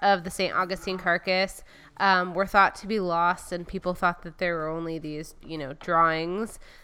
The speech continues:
that remained. Um, but they were finally, um, rediscovered in an album, um, by Marjor-,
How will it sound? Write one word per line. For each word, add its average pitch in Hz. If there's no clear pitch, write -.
that 190
remained. 156
Um, 165
but 185
they 196
were 190
finally, 202
um, 180
rediscovered 190
in 180
an 175
album, 190
um, 175
by 180
Marjor-, 190